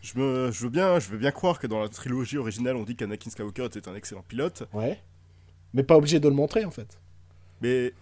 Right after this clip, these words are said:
Speaker 1: si, tu peux le montrer.
Speaker 2: Oui, mais pas
Speaker 1: Pourquoi
Speaker 2: co-
Speaker 1: montrer en tant que pilote de pod racer ?
Speaker 2: Ouais. C'était pour introduire le pod racer et faire des
Speaker 1: Non, non,
Speaker 2: produits
Speaker 1: mais
Speaker 2: dérivés de véhicules.
Speaker 1: <laughs> Oui, mais voilà, c'est ça. Je veux dire, tu montres,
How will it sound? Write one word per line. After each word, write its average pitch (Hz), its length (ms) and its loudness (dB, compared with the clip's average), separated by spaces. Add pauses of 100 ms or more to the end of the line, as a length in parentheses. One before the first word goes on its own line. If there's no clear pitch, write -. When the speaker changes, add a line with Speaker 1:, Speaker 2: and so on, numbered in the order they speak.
(160)
Speaker 1:
si, 185 240 -2
tu - 120 -10
peux - 80 0
le - 60 0
montrer. 196 380 2
Speaker 2:
Oui, 175 180 4
mais 131 100 2
pas 123 140 2
Speaker 1:
Pourquoi 139 240 4
Speaker 2:
co- 196 40 2
Speaker 1:
montrer 160 220 0
en 156 40 -4
tant 160 100 -2
que 143 120 -4 (220)
pilote 170 260 2
de 123 80 0
pod 165 300 2
racer ? 151 420 2
Speaker 2:
Ouais. 101 60 -10 (260)
C'était - 240 0
pour 131 160 2
introduire 135 400 4
le 143 100 6
pod 120 180 2
racer 139 520 -2 (340)
et 123 80 2
faire 147 220 6
des 135 80 4
Speaker 1:
Non, 170 80 8
non, 180 60 2
Speaker 2:
produits 160 180 6
Speaker 1:
mais 139 40 4
Speaker 2:
dérivés 131 400 4
de 131 140 -2
véhicules. 117 760 -2
Speaker 1:
<laughs> - 280 4
Oui, 208 200 4
mais 139 80 2
voilà, 160 280 0
c'est 139 120 -10
ça. 151 180 -6
Je 104 60 -8
veux 110 60 -6
dire, 131 180 -6
tu - 160 -16
montres, 131 260 -6